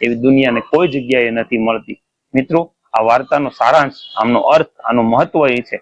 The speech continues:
કે માણસ ભલે આખી દુનિયા ફરી લે, મોટા મોટા શહેરોમાં ભટકે,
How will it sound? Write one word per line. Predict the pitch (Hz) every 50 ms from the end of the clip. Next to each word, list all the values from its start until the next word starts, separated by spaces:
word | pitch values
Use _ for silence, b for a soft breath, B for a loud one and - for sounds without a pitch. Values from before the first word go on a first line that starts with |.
| _ _ _ _ _ -
કે | 120 113
માણસ | 117 123 139 170 196 180 131 - -
ભલે | 151 151 160 151
આખી | 139 139 - - 135
દુનિયા | 120 120 120 127 135 135 123
ફરી | 107 - 110 110 107
લે, | 101 95 98 - - _ _ _ - 123
મોટા | 139 156 147 160 147
મોટા | 139 139 135 143 120
શહેરોમાં | 104 - - 131 135 147 147 139 135 127 117 110
ભટકે, | 110 104 - _ -